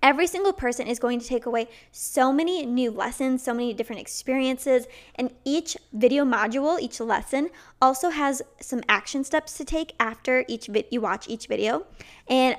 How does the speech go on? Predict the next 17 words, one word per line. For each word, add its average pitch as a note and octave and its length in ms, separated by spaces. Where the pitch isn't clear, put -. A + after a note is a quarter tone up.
I B3+ 100
really B3+ 460
love G#3+ 440
that G#3+ 260
experience A3+ 680
because C4 260
it's - 160
going C4 200
to C#4+ 100
truly C#4+ 380
help B3+ 260
you B3+ 100
to - 160
embody G#3 680
and A3 160
integrate C4 480
that B3 200